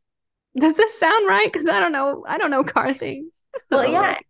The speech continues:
Speaker 2: that was the
Speaker 1: yeah.
Speaker 2: thing. And it was above my dad. It was like, I had to call, like, an actual manuf-, uh, an actual, uh, mechanic, and he had to, like, look it all up and
Speaker 1: Yeah.
Speaker 2: and
Speaker 1: Ugh,
Speaker 2: give
Speaker 1: it's so annoying.
Speaker 2: Yeah,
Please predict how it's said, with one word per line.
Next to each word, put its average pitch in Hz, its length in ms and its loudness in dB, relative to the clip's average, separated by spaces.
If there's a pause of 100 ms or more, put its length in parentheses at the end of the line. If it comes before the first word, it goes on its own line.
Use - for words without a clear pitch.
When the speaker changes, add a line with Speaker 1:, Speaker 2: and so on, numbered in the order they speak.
(120)
Speaker 2:
that 311 140 4
was 330 200 -2
the 330 80 -10
Speaker 1:
yeah. - 60 -10
Speaker 2:
thing. 415 300 -10
And 240 100 -2
it 277 40 2
was 294 100 -2
above 269 360 2
my 240 160 -2
dad. - 340 -8
It 226 100 -2
was 220 220 -2
like, 220 440 0 (600)
I 202 80 -2
had 233 120 4
to 233 60 -6
call, 233 200 -2
like, 226 120 2
an 208 80 -2
actual 214 380 -2
manuf-, 214 320 -4 (100)
uh, - 40 -4 (260)
an 208 100 -2
actual, 214 880 -2
uh, 180 340 -4 (140)
mechanic, 220 600 -6
and 202 80 -8
he 214 120 -4
had 202 160 -4
to, 202 60 -4
like, 185 260 -4
look 208 360 -8
it 196 80 -2
all 185 240 0
up 214 320 -4
and 170 320 -8
Speaker 1:
Yeah. 196 380 -8 (460)
Speaker 2:
and 196 100 -2
Speaker 1:
Ugh, 220 180 4
Speaker 2:
give 233 120 -8 (120)
Speaker 1:
it's - 180 -20
so 202 120 -8
annoying. 202 420 -10 (200)
Speaker 2:
Yeah, 185 280 -8